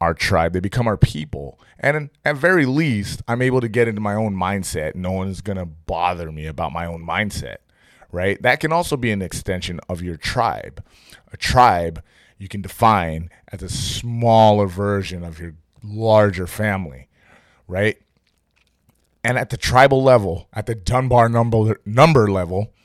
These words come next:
your tribe thinks culturally along your lines, and tribes take care of each other. Tribes have the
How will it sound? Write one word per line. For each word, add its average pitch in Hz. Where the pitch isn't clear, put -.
your 110
tribe 92
thinks 98
culturally 104
along 95
your 107
lines, 131
and 101
tribes 147
take 117
care 165
of 101
each 76
other. 50
Tribes 98
have 90
the 90